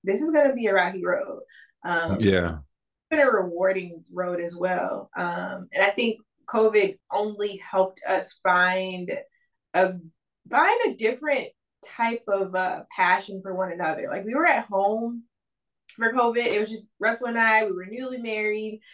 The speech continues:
Speaker 1: Um, we couldn't really leave, right? Everything was happening. We couldn't travel. We couldn't do our own things. And so we had to, like,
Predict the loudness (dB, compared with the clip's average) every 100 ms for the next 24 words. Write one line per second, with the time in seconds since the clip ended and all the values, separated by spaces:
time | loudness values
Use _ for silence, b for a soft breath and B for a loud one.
0 | B B 0 0 0 0 0 2 2 2
1 | 0 -4 -4 -4 -4 -4 2 4 6 4
2 | 4 0 -2 -6 -10 -6 -4 -4 -6 -20
3 | -6 -6 -4 0 2 2 0 -8 -10 -4
4 | -2 -2 -6 -12 -16 -16 -20 _ -6 -4
5 | -2 -6 B B B -8 -6 -6 -2 2
6 | 2 4 4 4 0 -4 -4